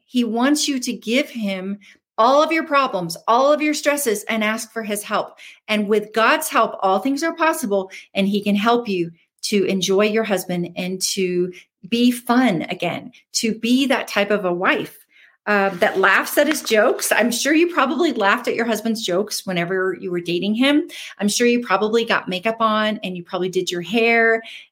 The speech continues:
And when you were dating, you know, maybe do your makeup and your hair again, even if it's just simple makeup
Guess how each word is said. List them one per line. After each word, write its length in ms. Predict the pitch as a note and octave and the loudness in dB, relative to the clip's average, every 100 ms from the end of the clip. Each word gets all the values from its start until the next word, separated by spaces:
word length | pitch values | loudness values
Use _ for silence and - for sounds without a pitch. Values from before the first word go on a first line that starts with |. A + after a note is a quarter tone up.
| - | -4
And 260 | G3 G3 G3 | 0 0 0
when 140 | G3+ | 0
you 80 | F#3+ | 0
were 140 | F#3 | -2
dating, 720 | F#3 G#3 A#3+ B3+ B3+ B3+ A#3+ - | 2 2 4 4 4 2 0 -4
you 160 | G#3+ | -6
know, 360 | G3 G3+ C4 - _ _ | -2 0 -2 -4 _ _
maybe 520 | F#3 G3+ A#3+ B3+ C4+ _ - | -6 -2 0 0 -2 _ -6
do 100 | G3+ | -4
your 240 | A#3 C4+ | -2 0
makeup 360 | C4 C4 C4+ C4 | 0 0 -2 0
and 120 | C4 | 0
your 100 | C4+ | 0
hair 260 | C4 B3 | 0 0
again, 340 | C4 C4 D4 G#4 - - | 0 0 -2 -2 -8 -2
even 260 | B3 C#4+ | 0 2
if 120 | D4 | 0
it's 160 | C#4+ - | -2 -4
just 220 | C#4+ - | -4 -2
simple 400 | C4 B3+ D4 D4 | 0 2 2 2
makeup 460 | B3 A#3 C#4+ D4 | 2 2 0 -2